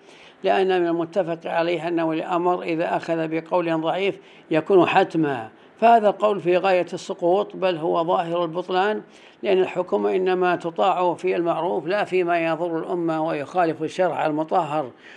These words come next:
والقول لتحديد النسل مخالف للشرع ومصلحة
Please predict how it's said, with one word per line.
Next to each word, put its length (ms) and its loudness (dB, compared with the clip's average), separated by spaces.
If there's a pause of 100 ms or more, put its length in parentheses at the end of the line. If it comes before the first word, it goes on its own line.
(160)
والقول 480 2
لتحديد 460 0
النسل 420 0
مخالف 500 0
للشرع 560 -2
ومصلحة 560 -2